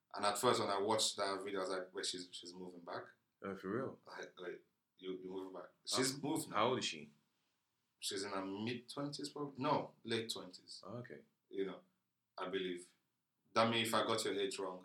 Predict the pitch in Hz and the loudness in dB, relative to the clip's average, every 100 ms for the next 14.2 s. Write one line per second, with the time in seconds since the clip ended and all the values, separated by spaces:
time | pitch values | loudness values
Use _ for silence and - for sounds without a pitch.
0 | - - 95 90 92 90 - - 90 92 | -14 -6 -2 -2 -4 -8 -8 -4 -2 0
1 | 95 113 117 - _ _ _ _ 113 117 | 2 2 2 -2 _ _ _ _ 4 8
2 | 110 104 98 92 92 90 78 92 90 - | 10 8 2 0 0 0 0 0 -2 -6
3 | - _ - 95 92 - 95 95 95 92 | -18 _ -6 -4 -4 -4 -4 -2 -4 -4
4 | 95 190 185 - 87 - - - - - | -2 0 2 0 -2 -10 -8 -8 -6 -2
5 | 92 110 107 104 95 95 - - _ _ | 2 4 6 4 2 0 -6 -20 _ _
6 | _ _ - - 107 98 98 - 92 90 | _ _ -6 0 2 4 2 2 0 -2
7 | - - - _ 110 123 120 117 - 160 | -6 -14 -20 _ 10 12 12 10 4 2
8 | 117 107 - 123 120 113 110 107 - - | 4 4 10 12 12 12 4 -4 -10 -2
9 | - 160 160 139 123 113 123 117 110 113 | 4 6 8 8 8 6 4 2 4 6
10 | 101 - - 110 92 76 _ _ _ - | 6 2 -8 -8 -8 -10 _ _ _ -2
11 | 110 110 110 - 127 120 110 107 98 98 | 2 4 6 8 8 8 4 0 0 2
12 | 104 120 151 160 156 123 131 117 107 - | 6 10 10 8 6 6 6 4 4 2
13 | 104 98 95 107 92 101 98 92 92 90 | 2 0 2 0 0 0 -4 -4 -8 -4
14 | 92 | -4